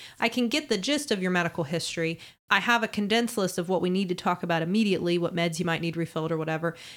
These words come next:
And then at some point, I'm gonna ask you for your whole chart and everything anyway. That's always part of a first new visit is, where was your last doctor? Could I get your records from there? Could I get your most recent labs? Whatever. So that list is really something I can use to refer to later to flesh, flesh out your chart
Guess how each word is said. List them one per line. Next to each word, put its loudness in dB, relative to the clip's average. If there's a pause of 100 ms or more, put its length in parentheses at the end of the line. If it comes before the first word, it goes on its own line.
(100)
And 2
then -2
at -4
some 0
point, 0
I'm -2
gonna 0
ask -4
you 0
for -4
your 0
whole 0
chart 0
and -2
everything 0
anyway. 2
That's 0
always 2
part 2
of 0
a 0
first -2
new 0
visit 2
is, 0 (280)
where 2
was 0
your 0
last 0
doctor? 0
Could -10
I -2
get -2
your 0
records -2
from -8
there? -8
Could -4
I -2
get -4
your -4
most -2
recent -6
labs? -6
Whatever. 0 (240)
So 2
that 4
list 0
is 0
really 2
something 0
I 2
can 0
use 0
to 0
refer 0
to -2
later 2
to -8
flesh, -2 (120)
flesh 0
out 2
your 0
chart 0